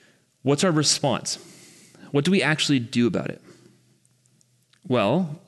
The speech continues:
first, let me just say that if you aren't a Christian here today, believe in this. You know, you're a sinner.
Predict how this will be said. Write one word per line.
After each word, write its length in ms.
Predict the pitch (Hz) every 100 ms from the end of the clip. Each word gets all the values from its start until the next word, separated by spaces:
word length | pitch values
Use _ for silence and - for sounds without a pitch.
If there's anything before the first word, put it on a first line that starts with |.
| _
first, 600 | - 131 120 147 - -
let 140 | 101
me 80 | 135
just 260 | 135 131 -
say 480 | - 104 98 110 - - - -
that 120 | 104
if 120 | 113
you 120 | 120 117
aren't 160 | 143
a 40 | 151
Christian 460 | - 135 - 117
here 140 | 110 101
today, 500 | - 95 95 104 - - - - _ _ -
believe 520 | 127 127 131 170 170
in 320 | - 123 107
this. 380 | 101 151 - - - _ _ _ _ _ _ _ _ _ _ _ _ _ - -
You 100 | 120
know, 20 |
you're 220 | 117 127
a 60 | 147
sinner. 420 | - 139 98 -